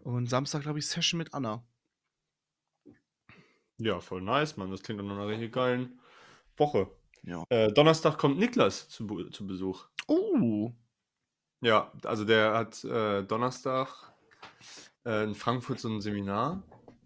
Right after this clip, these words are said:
Speaker 2: und dann pennt der hier und am Freitag, äh, also machen wir abends irgendwie, gehen wir ein Bierchen trinken.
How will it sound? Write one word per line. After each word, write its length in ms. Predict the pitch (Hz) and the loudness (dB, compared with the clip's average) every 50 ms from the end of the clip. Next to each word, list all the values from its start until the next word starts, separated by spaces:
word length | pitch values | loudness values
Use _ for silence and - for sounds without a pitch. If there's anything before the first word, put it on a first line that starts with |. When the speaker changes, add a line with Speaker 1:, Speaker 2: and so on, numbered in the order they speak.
| _ _ _ _ _ _ _ | _ _ _ _ _ _ _
Speaker 2:
und 720 | - 113 107 104 101 101 98 98 98 95 - - - - - | -6 -4 -2 -2 -2 -2 -4 -4 -6 -8 -10 -14 -12 -8 -4
dann 340 | 113 101 98 98 98 98 95 | -4 -2 -2 -2 -4 -4 -6
pennt 280 | - - 110 107 107 - | -6 -6 -6 -6 -2 0
der 100 | 117 117 | 0 0
hier 280 | 120 131 139 147 156 165 | 0 0 0 0 0 0
und 140 | 160 147 131 | 0 -2 -2
am 120 | 120 117 | -4 -4
Freitag, 640 | - - - 117 120 120 123 127 117 - - - _ - | -6 -6 -4 -4 -4 -2 -2 -4 -6 -6 -10 -20 _ -12
äh, 60 | 107 | -8
also 340 | 117 107 101 101 101 101 104 | -6 -4 -4 -2 -2 -2 -4
machen 300 | 101 104 101 113 113 104 | -4 -6 -6 -6 -4 -2
wir 340 | 104 101 104 104 107 - - _ _ - | 0 0 0 0 -2 -6 -12 _ _ -8
abends 380 | - 107 107 110 110 104 - - | -2 -2 -2 -2 -2 -6 -8 -6
irgendwie, 300 | 120 113 107 107 107 104 | -6 -4 -4 -4 -4 -2
gehen 160 | 107 107 107 | -2 -4 -4
wir 80 | 104 | -4
ein 60 | 98 98 | -4 -2
Bierchen 260 | 120 120 - 127 127 | -4 -4 -4 -6 -8
trinken. 400 | - - 131 131 - 139 131 | -4 -4 -4 -2 -2 -6 -8